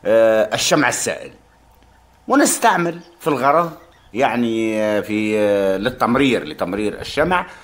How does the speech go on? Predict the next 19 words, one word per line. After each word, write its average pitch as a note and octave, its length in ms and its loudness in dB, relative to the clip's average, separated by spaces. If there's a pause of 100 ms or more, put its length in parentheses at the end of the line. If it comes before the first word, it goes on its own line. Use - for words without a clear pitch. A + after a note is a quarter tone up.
(120)
نستعمل، E3+ 520 0 (340)
آه، A2 680 0
للغرض A#2+ 440 2
فرشاة C#3 720 2 (300)
لتمرير C#3+ 420 0
الشمع D3 360 2
على G#2 240 2
قطعة A#2 440 -4
اللوح، F#2 580 -6 (180)
والتي D#3 400 0
كما G#2+ 240 -2
قلنا C3 500 -2 (220)
يجب C#3+ 380 2
أن F#2+ 180 -2
تكون C3 360 0
مستقيمة. - 600 -10 (1200)
إخوتي، F3+ 500 2
هذه D3 160 2
الطريقة D3 640 2